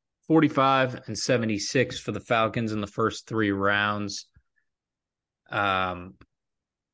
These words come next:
should be real interesting. We're gonna get the mock set up right now.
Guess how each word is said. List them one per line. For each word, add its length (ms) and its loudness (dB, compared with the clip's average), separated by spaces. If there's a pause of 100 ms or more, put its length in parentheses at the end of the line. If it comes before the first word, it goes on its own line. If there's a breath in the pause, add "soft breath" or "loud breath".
(360)
should 220 -8
be 100 -4
real 440 -8
interesting. 520 -14
We're 160 -10
gonna 140 -6
get 140 -8
the 60 -4
mock 440 -2 (100)
set 340 -6
up 220 -6
right 240 -8
now. 580 -6